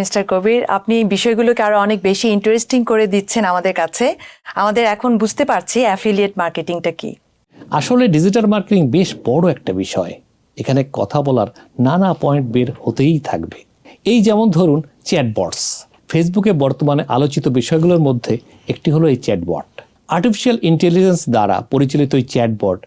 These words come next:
Speaker 2: ইউজারদের যে কোনো ডিমান্ড সহজে অনুধাবন করে সেই অনুযায়ী ইনফরমেশন সাপ্লাই করে থাকে। মূল উত্তরদাতার তুলনায় চ্যাটবট অনেক কুইক উত্তর দিতে পারে বলে ইউজাররা এই চ্যাটবট ব্যবহার করে বেশি কমফোর্ট ফিল করে।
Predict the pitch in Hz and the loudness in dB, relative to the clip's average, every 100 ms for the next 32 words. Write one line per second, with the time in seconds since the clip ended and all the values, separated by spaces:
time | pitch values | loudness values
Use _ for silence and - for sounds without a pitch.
0 | - 143 139 156 147 156 113 - 220 220 | -4 0 2 2 2 -2 -2 -2 0 2
1 | 190 113 127 143 120 120 - - 160 196 | 2 2 2 2 2 0 -4 -8 -2 0
2 | 202 190 143 139 135 175 160 123 104 107 | 2 2 2 2 2 0 0 0 0 -4
3 | _ - 180 175 156 135 131 - 123 - | _ -4 0 2 4 2 0 0 -2 0
4 | 135 127 127 113 95 - 101 98 92 - | -2 0 -2 -2 -4 -2 -4 -2 -4 -2
5 | 92 - - _ _ - 127 156 - - | -6 -6 -14 _ _ 0 2 2 0 -2
6 | 143 139 165 139 143 139 143 - 131 127 | -2 0 -2 0 0 0 -4 0 2 2
7 | 107 87 - _ - 156 131 131 139 - | 2 -2 -6 _ -6 -2 -2 0 -2 -2
8 | 147 180 - - 214 - - - 170 - | 0 0 -2 0 0 -2 -12 -4 -4 0
9 | 135 127 120 123 113 113 104 101 95 - | 0 2 0 -2 0 0 0 -2 -2 -8
10 | _ - 139 139 156 156 139 131 113 110 | _ -2 2 2 2 2 0 0 0 0
11 | 117 101 101 117 123 110 92 - - _ | 0 0 0 0 -2 -2 -4 -6 -20 _
12 | 151 196 - 214 117 98 120 - 92 - | -2 -2 0 -2 -2 -2 -4 -2 -4 -2
13 | 85 - | -6 -8